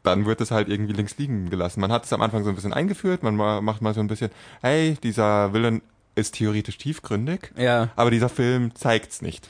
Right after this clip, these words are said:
Speaker 1: Dieser
Speaker 2: Aber
Speaker 1: Film
Speaker 2: es ist,
Speaker 1: ignoriert.
Speaker 2: es ist eine oberflächliche Tiefgründigkeit,
Speaker 1: Ja, die
Speaker 2: weil
Speaker 1: wird
Speaker 2: wir,
Speaker 1: ange-,
Speaker 2: wir
Speaker 1: ja.
Speaker 2: bekommen die Tiefgründigkeit erklärt, aber dann verbringen wir keine Zeit damit.
Speaker 1: Ja, genau.
Speaker 2: So.
Speaker 1: Also sie wird uns, es wird gesagt, da ist nicht, da, das ist auch eine coole Thematik, eine coole Frage.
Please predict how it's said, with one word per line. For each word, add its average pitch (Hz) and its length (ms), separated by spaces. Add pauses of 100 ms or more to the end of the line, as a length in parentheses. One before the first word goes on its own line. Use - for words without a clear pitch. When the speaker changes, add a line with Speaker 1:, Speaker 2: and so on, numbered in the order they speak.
(120)
Speaker 1:
Dieser 110 120
Speaker 2:
Aber 113 60
Speaker 1:
Film 139 120
Speaker 2:
es 127 60
ist, 120 80
Speaker 1:
ignoriert. 120 280
Speaker 2:
es 120 80
ist 135 120
eine 143 140
oberflächliche 127 600
Tiefgründigkeit, 110 840
Speaker 1:
Ja, 127 200
die - 60
Speaker 2:
weil 117 80
Speaker 1:
wird 131 80
Speaker 2:
wir, 131 60
Speaker 1:
ange-, 113 280
Speaker 2:
wir 135 100
Speaker 1:
ja. 131 40
Speaker 2:
bekommen 139 380
die 127 100
Tiefgründigkeit 131 840 (380)
erklärt, 143 680 (200)
aber 139 180
dann 135 140
verbringen 131 300
wir 120 80
keine 113 200
Zeit 113 240
damit. 80 260
Speaker 1:
Ja, 110 100
genau. 104 320 (220)
Speaker 2:
So. 180 80
Speaker 1:
Also 117 180
sie 120 60
wird 165 200
uns, 120 280
es 117 240
wird 156 160
gesagt, - 440
da 95 100 (140)
ist 107 240
nicht, 117 180 (260)
da, 90 120 (200)
das 107 160
ist 175 120
auch 156 160
eine 123 120
coole 120 320
Thematik, 160 400
eine 95 120
coole 131 260
Frage. 151 320